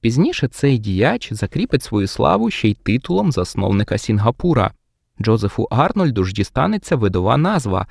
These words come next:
Рафлезія арнольдії. Рафлезії є затятими паразитами. Вони настільки трансформували свої тіла, що їх і рослинами назвати складно. Шукаєте якісь зелені органи та здатність до фотосинтезу?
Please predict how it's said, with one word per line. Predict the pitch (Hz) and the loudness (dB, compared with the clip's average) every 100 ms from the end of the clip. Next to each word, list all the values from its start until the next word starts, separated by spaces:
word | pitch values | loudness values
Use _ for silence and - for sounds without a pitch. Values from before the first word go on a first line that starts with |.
| - | -8
Рафлезія | - 117 98 101 135 175 147 143 - - | -2 -2 0 0 2 0 0 -2 -2 -4
арнольдії. | 104 98 107 123 107 - 85 - _ _ _ _ _ _ _ - | -2 0 2 2 0 -2 -4 -4 _ _ _ _ _ _ _ -6
Рафлезії | - 135 220 320 262 208 202 127 | -2 -2 0 -2 -2 -2 0 2
є | 120 | 2
затятими | 117 98 - 117 107 98 | 2 0 0 0 0 0
паразитами. | 95 92 85 87 101 117 92 87 82 - - | 0 -2 0 0 0 -2 -2 -2 -4 -8 -8
Вони | - 170 | 0 2
настільки | 202 165 - 247 185 | 2 0 0 0 0
трансформували | 160 151 - 160 165 190 196 | 0 -2 0 0 2 2 2
свої | 131 - 156 143 | 0 0 0 0
тіла, | - 120 156 190 - | 0 0 2 -2 -10
що | - 226 | -4 0
їх | 214 - | 0 4
і | |
рослинами | 151 131 - 123 180 196 190 | 4 4 2 2 2 2 2
назвати | 117 101 90 82 113 | 2 0 0 0 -2
складно. | - 202 214 120 90 - - - - | 0 2 2 2 0 -4 -10 -20 -14
Шукаєте | - 294 - 240 180 180 | -2 -2 2 2 4 2
якісь | 175 - 160 | 0 0 -2
зелені | 131 147 160 156 | 2 4 4 4
органи | 120 110 107 147 165 | 6 6 4 4 2
та | 156 | 2
здатність | 120 120 120 131 113 | 0 2 2 2 2
до | 110 | 0
фотосинтезу? | - 110 107 - 156 277 370 220 113 | 0 0 -2 -2 -2 0 0 0 0